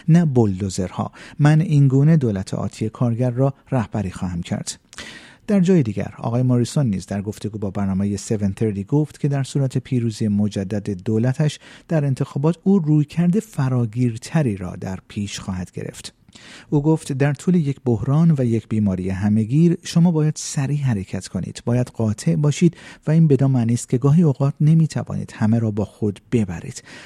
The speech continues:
و همیشه همه چیز را درست انجام نمی‌دهید." وی افزود: "اما در مرحلهٔ بعدی ما این فرصت را داریم که افراد را در این طرح به جلو بیاوریم."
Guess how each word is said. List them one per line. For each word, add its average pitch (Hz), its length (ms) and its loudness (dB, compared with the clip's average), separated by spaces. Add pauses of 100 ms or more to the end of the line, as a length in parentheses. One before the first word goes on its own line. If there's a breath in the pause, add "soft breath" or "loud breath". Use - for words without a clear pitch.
(120 loud breath)
و 123 60 0
همیشه 117 340 0
همه 107 260 0
چیز 107 240 -4
را 110 140 -4
درست 123 540 0
انجام 101 500 0
نمی‌دهید." 98 720 0 (600 loud breath)
وی 117 180 0
افزود: 147 380 -2 (220 soft breath)
"اما 175 180 4
در 165 140 2
مرحلهٔ 151 440 4
بعدی 151 300 0
ما 139 140 2
این 135 120 2
فرصت 113 460 -4
را 104 60 -2
داریم 143 440 2
که 165 160 -2
افراد 120 360 -4
را 131 100 0
در 120 220 -4
این 95 160 0
طرح 113 360 -4
به 110 180 -4
جلو 139 380 4
بیاوریم." 104 560 -8